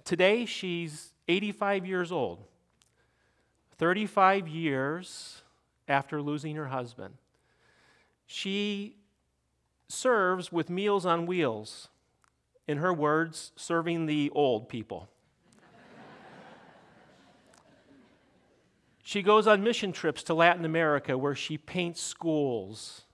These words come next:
and serves the less fortunate. This past summer, she volunteered to lead a group of, I think, five or seven-year-olds in vacation Bible school.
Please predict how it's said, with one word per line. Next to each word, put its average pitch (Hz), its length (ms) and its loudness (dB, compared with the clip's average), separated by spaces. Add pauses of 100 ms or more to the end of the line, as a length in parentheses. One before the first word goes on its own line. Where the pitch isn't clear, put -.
(500)
and 139 100 -10
serves 170 440 2
the 147 100 0
less 147 300 4
fortunate. 127 640 -6 (640)
This 165 120 -4
past 190 360 4
summer, 165 480 2
she 190 300 -6
volunteered 185 800 2
to 175 100 -4
lead 180 560 -2
a 156 180 6
group 202 380 -2
of, 156 280 0
I 160 100 2
think, 190 180 -8
five 180 400 4
or 165 80 -2
seven-year-olds 160 800 0
in 151 100 -4
vacation 170 460 -6
Bible 180 340 0
school. - 460 -8